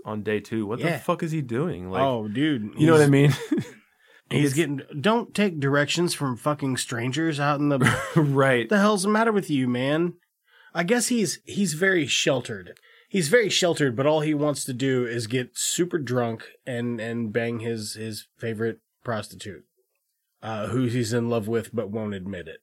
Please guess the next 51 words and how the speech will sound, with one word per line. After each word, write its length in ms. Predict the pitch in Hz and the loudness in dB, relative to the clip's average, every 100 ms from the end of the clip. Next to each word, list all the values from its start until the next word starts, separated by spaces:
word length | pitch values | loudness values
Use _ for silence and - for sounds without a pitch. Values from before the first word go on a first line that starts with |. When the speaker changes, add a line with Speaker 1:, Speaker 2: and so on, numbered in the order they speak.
| - | -8
Speaker 1:
Right. 300 | 104 92 85 _ _ _ _ | -4 -4 -6 _ _ _ _
Speaker 2:
Yeah. 240 | 110 76 - _ _ _ _ _ - | -10 -10 -12 _ _ _ _ _ -8
Speaker 1:
And 260 | 123 113 | -4 -2
I 60 | 104 | -2
think 240 | 110 101 | -4 -6
he 120 | 110 95 | -4 -6
wants 380 | 95 95 92 | -6 -8 -8
the, 380 | - 90 87 - - | -10 -8 -8 -10 -10
uh 400 | 80 73 73 98 - | -10 -8 -10 -14 -4
Speaker 2:
That's 160 | 180 185 | 0 0
just 160 | 170 | 2
what 160 | 156 135 | 0 0
kind 220 | 156 117 | 0 -2
of 120 | 101 | -4
guy 260 | 104 98 95 | -6 -6 -8
he 200 | 104 95 | -10 -12
is. 220 | 82 - | -12 -4
He 80 | 139 | 0
doesn't 180 | 151 160 | 4 6
Speaker 1:
Yeah. 80 | |
Speaker 2:
care 160 | 151 151 | 6 6
about 220 | 147 139 | 4 2
being 260 | 151 147 143 | 2 2 4
noble 420 | 139 139 135 135 | 4 2 2 2
or 120 | 127 | 2
being 300 | 123 131 131 | 0 -2 -2
respected 800 | 120 113 - 123 - 131 123 123 | -2 -6 -4 -6 -6 -4 -2 0
or, 460 | 117 113 110 98 117 | 0 -2 -4 -4 -4
or 40 | |
any 220 | 113 110 104 | -4 -6 -8
of 100 | 98 | -10
that 220 | 95 87 | -12 -10
stuff. 420 | - 90 82 - _ _ | -10 -10 -12 -16 _ _
Speaker 1:
I 100 | 175 | 0
think 160 | 214 269 | 2 2
in 40 | 180 | 4
a 60 | |
way 240 | 113 107 156 | 4 4 4
he 100 | 120 | 2
does. 420 | 82 78 120 139 - | 0 -2 -4 -8 -6
Speaker 2:
Oh, 60 | |
yeah. 320 | - 339 80 - 101 | -4 -4 -6 -10 -10
Speaker 1:
Maybe. 400 | 92 90 117 - _ _ _ _ _ | -6 -6 -8 -12 _ _ _ _ _
He 160 | 110 160 | 2 2
wa-, 240 | 120 139 | 4 2
he 140 | 135 151 | 4 6
likes 260 | 147 143 143 | 6 4 2
the 120 | 123 | 2
idea 400 | 101 92 107 107 | 2 0 0 2
of 180 | 87 87 | 0 -4
it. 160 | 90 | -6